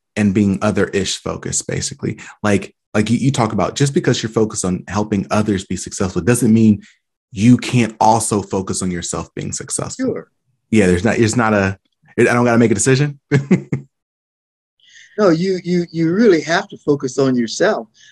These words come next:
Speaker 2: I mean, t-, t-, today, I'm sitting here talking with you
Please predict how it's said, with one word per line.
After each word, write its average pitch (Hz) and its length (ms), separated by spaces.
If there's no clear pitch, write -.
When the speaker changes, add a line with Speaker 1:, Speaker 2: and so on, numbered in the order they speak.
Speaker 2:
I - 60
mean, 131 240
t-, 139 100
t-, 143 300
today, 165 520
I'm 156 160
sitting 196 340
here 143 160
talking 147 400
with 139 180
you 135 300